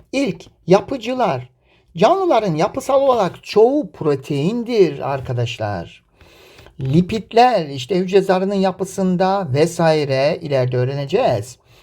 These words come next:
Yapısaldır aynı zamanda. Karbonhidratlar bitkilerde selüloz en temel yapısaldır.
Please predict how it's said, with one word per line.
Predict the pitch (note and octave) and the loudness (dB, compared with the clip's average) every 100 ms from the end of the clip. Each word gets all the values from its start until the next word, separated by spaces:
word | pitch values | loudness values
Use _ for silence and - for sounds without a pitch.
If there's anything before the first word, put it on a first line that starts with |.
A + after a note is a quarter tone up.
| _ - | _ -8
Yapısaldır | B2+ C3 - D#3 G#3 A#3 | -8 -6 -4 -2 0 0
aynı | A3 F#3+ E3 | 2 0 2
zamanda. | D3 C3 A#2 G2 F2+ - _ _ - _ | 0 0 -2 -4 -8 -8 _ _ -20 _
Karbonhidratlar | - D#3 F#3 A3+ A#3+ G#3 A#3+ A#3 - G#3+ D#3 | -2 2 2 0 -6 -4 -4 -2 0 0 0
bitkilerde | D#3+ F3+ A3 G#3 G#3 G3 G3 | -2 -4 2 4 4 0 -4
selüloz | - F3 F3+ G3 A3 C#3+ B2+ | 0 2 2 4 2 2 -4
en | - E3+ A3+ G3 | -6 -6 -6 -8
temel | F#3 F3+ D#3+ C#3 | -4 -2 -2 -2
yapısaldır. | C3 B2+ B2 A#2+ G2+ F#2+ F#2 - | -4 -4 -4 -2 -2 -4 -8 -8